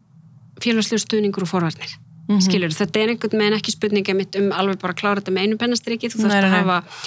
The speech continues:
Speaker 1: stuðninginn fyrir þau sem eru í neyslu, þú þarft að huga því að við séum ekki einhvern veginn með afglæpavæðingu bara að normalisera þetta.
Speaker 2: Mhm.
Speaker 1: Því það er líka, hérna, eitthvað sem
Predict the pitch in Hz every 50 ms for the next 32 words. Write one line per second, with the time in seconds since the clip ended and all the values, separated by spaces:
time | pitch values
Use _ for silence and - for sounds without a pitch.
0 | - - - - - - - - - 220 226 233 254 269 262 - 339 349 - -
1 | 220 - 214 202 196 - 208 196 185 185 180 190 220 220 - - 262 277 277 -
2 | - - - - - - - - - - - - 220 202 - 240 240 220 - -
3 | - 240 202 220 247 262 262 254 240 233 226 226 214 208 220 226 - - - 240
4 | 240 233 226 214 - 220 214 208 220 208 - 220 214 208 208 202 202 196 - -
5 | _ - _ - - - - 202 208 165 196 220 254 - 302 302 294 277 240 233
6 | 226 226 220 208 220 208 - 214 208 202 196 202 208 233 277 302 220 170 156 143
7 | - 147 135 139 - 156 160 - - - - 220 220 214 202 208 202 202 202 226
8 | - - 247 247 294 349 349 302 269 302 339 - - 233 220 202 190 - - -
9 | 208 220 233 214 214 - 202 185 180 175 165 156 147 123 - - _ - 226 226
10 | - 240 220 214 - 220 208 202